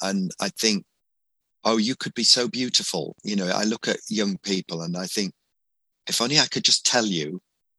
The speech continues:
you could be so gorgeous." And I see young men and I think, "You could be so handsome and you look so unhappy and unwell, and plainly you're not old." And so this was happening to me. It was very depressing. Can you imagine?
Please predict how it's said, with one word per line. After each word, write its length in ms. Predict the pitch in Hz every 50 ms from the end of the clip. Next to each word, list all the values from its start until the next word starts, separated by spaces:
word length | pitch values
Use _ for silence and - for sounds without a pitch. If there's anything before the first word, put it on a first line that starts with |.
| _ _ _
you 160 | 104 110 120
could 240 | - - - - 113
be 140 | - 131 113
so 320 | - - - 120 117 120
gorgeous." 640 | 101 113 110 104 95 90 - - 85 73 - - -
And 80 | 90 90
I 80 | 92
see 220 | 90 - - - 113
young 280 | 107 113 110 110 107
men 200 | 104 110 98 92
and 100 | 85 85
I 40 | 90
think, 220 | - - 107 -
"You 80 | 123 160
could 120 | - 160
be 80 | 147 139
so 280 | 135 - - - 143 139
handsome 680 | 127 123 117 120 110 - - - - 85 - 151 175 - _ _ - - _ _ -
and 80 | 101
you 80 | 101 107
look 180 | 113 123 - -
so 180 | - 123 117 117
unhappy 400 | 117 101 - 101 - - 98 92
and 80 | 87
unwell, 560 | 90 92 90 92 92 95 87 82 76 - - - _ _ _ _ _ _ _
and 120 | - 95 90 _ -
plainly 440 | - 113 113 110 107 101 95 92 87
you're 100 | 87 87
not 200 | 87 85 - -
old." 400 | 92 87 82 80 80 80 82 - - _ _ _ _ _ _ - - - - - - - - - - _ _ -
And 420 | 95 98 101 98 98 98 95 87 - - _ -
so 180 | - - 110
this 200 | 107 127 - -
was 100 | 120 -
happening 380 | - 135 - - 110 104 101 87
to 100 | - 101
me. 80 | 104
It 80 | - -
was 140 | 110 107 -
very 240 | - 135 151 175 -
depressing. 560 | - - - - 123 131 - - - 90 82
Can 180 | - - 98
you 100 | 98 101
imagine? 440 | 101 98 107 107 110 - - - -